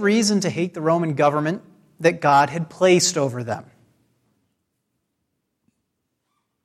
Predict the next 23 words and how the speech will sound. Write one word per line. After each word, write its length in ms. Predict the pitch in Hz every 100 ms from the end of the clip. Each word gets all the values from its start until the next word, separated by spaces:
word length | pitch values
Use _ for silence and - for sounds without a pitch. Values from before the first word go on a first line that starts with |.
| _ _ _ _ _ _ _ _ _ _ _ _ _ _ _ -
And 100 | 185
of 80 |
course, 260 | - 170 165
Robin 300 | 156 170 180
Hood 180 | 143 151
had 320 | 147 156 127
reason, 400 | 139 147 147 170
and 120 | 143
all 140 | 147 165
the 40 |
people 240 | 156 160 156
had 140 | 147
reason 680 | 135 143 143 143 147 156 165 _ _
to 100 | -
hate 520 | 127 139 151 - -
the 100 | 165
government 500 | 160 143 131 139 143
that 80 | -
God 240 | 147 123 123
had 120 | 131
placed 380 | 190 233 - 139
over 220 | 120 110
them 260 | 110 -